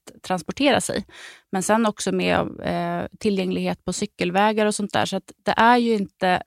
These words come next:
rocket science alltid. Eh, fast ibland så tänker man att det är så himla svårt att få till det där, att det är någon form av,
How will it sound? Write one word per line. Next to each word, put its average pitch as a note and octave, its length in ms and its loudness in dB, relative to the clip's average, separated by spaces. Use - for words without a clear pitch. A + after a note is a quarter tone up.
rocket A3 340 0
science F3+ 460 0
alltid. F#3 380 -2
Eh, F3 200 -2
fast - 380 -4
ibland G3+ 340 2
så - 60 -8
tänker B3 420 2
man F3 120 0
att F3 120 -2
det F3+ 60 -4
är F3+ 40 -4
så F#3+ 80 -4
himla F3 160 -2
svårt B3 440 0
att G3 80 -4
få G3 60 -4
till F3 220 -4
det F3+ 60 -2
där, F3+ 80 0
att - 80 -2
det F3+ 80 -6
är - 20 -4
någon F#3 100 -2
form F3 240 -2
av, E3+ 140 -4